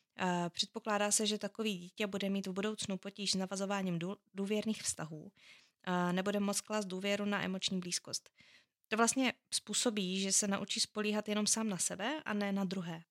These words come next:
Eh, kvůli té narušené důvěře a zároveň může mít potíž poskytnout sám někomu druhému takovou podporu. Ještě taková pomůcka vlastně může být, že tady ten typ,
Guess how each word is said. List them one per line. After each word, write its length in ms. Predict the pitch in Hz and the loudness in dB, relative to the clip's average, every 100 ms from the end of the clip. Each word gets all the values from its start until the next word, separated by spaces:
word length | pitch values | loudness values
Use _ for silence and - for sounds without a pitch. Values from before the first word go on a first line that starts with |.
| - | -10
Eh, 40 | 196 180 180 | -6 -2 -2
kvůli 340 | - 190 196 190 - | -2 0 2 0 0
té 120 | 208 | 2
narušené 440 | 202 196 190 196 | 2 2 2 2
důvěře 440 | 185 175 185 180 170 | 0 -2 -2 -4 -4
a 100 | - | -2
zároveň 500 | 185 196 196 202 196 | -2 0 0 0 0
může 260 | 196 196 208 | 0 2 2
mít 180 | 208 - - _ - | 0 -4 -16 _ -6
potíž 400 | 226 - 202 - | -6 -2 -2 -2
poskytnout 560 | - - 208 202 202 | -2 -4 -2 -4 -2
sám 460 | - - 185 185 180 | 2 2 2 0 0
někomu 300 | 175 190 190 | -2 -2 -2
druhému 340 | 185 185 185 | -2 -4 -4
takovou 320 | 185 - 185 | -6 -10 -10
podporu. 420 | 185 180 - 180 165 - | -10 -12 -8 -8 -8 -8
Ještě 200 | - 208 | -4 -4
taková 360 | 202 208 202 190 196 | -2 -2 -2 -4 -6
pomůcka 440 | 202 208 208 - | -2 0 0 -4
vlastně 280 | 202 202 - | -2 -2 0
může 240 | 214 208 208 | 0 0 -2
být, 220 | 190 196 | -6 -4
že 180 | 190 196 | -2 -2
tady 200 | 202 202 | -4 -4
ten 320 | 202 196 190 | -2 -2 -2
typ, 200 | - | -4